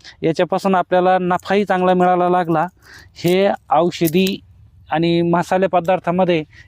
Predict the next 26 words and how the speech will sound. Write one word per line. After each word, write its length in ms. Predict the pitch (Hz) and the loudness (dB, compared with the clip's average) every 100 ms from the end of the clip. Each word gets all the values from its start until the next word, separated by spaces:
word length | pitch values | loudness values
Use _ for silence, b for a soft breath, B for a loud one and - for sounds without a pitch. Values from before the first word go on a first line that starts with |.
| - | -4
याचा 200 | 151 175 | -2 2
वापर 320 | 170 - 180 | 0 0 -2
जास्त 280 | 180 185 - | -2 -2 -2
होत 220 | 151 151 | -2 0
असल्यामुळे 460 | 180 - 180 185 175 | -2 0 0 2 2
याला 180 | 175 | 2
दररोजची 460 | 170 175 175 - 185 | 0 0 0 0 0
आपल्या 360 | 170 165 175 180 | 0 2 2 2
मार्केटमध्ये 600 | 170 156 170 165 175 196 | 0 -2 -4 0 0 2
मागणी 300 | 220 185 185 | 2 2 0
आहे. 160 | 151 117 B B - | 0 -4 B B -4
त्यामुळे 300 | 170 185 190 | 0 2 2
आपण 360 | 180 - 202 147 - B B - | 0 0 -2 -2 -8 B B -4
अद्रक 480 | 151 165 190 - - - | -2 2 0 -2 -12 -12
हे 160 | 139 165 | -4 -4
पीक 320 | 175 196 - - B B - | -2 -4 -6 -14 B B -4
लागवड 340 | 151 156 180 | -2 0 -2
करायला 360 | 165 170 175 185 | -2 -2 0 -2
काहीच 260 | 196 208 - | 0 -2 -2
हरकत 380 | 151 160 180 | -2 -2 -2
नाही. 200 | 185 143 123 - B B B - | 0 0 -4 -14 B B B -2
तर, 280 | 190 208 220 | 2 4 2
अ, 40 | |
यासाठी 520 | 226 180 202 190 175 | 0 0 0 0 0
आपण 300 | 208 202 214 | 0 0 -2
सर्वप्रथम 760 | 214 165 175 190 208 - 214 160 | -2 -2 -2 0 -4 -2 -4 -4